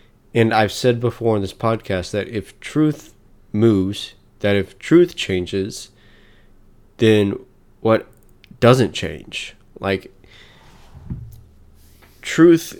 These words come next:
is the one thing that is firm,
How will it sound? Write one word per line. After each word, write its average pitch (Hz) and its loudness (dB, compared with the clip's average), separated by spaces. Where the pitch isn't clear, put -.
is 117 0
the 98 2
one 123 4
thing 104 0
that 98 0
is 101 -6
firm, 107 -2